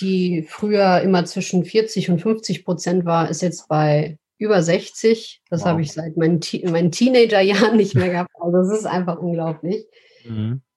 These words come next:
Speaker 1: Ja, ähm, und das gibt einem natürlich einen ganz anderen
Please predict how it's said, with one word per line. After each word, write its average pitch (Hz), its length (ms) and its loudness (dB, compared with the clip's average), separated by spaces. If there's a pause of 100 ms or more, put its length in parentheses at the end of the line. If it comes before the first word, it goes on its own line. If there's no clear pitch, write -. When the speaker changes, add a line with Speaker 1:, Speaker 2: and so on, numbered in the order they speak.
(280)
Speaker 1:
Ja, 180 400 2
ähm, 175 640 2 (280)
und 170 140 -4
das 175 260 -2
gibt 190 200 -4
einem 180 120 0
natürlich 175 400 0
einen 175 100 0
ganz 170 220 0
anderen 160 500 2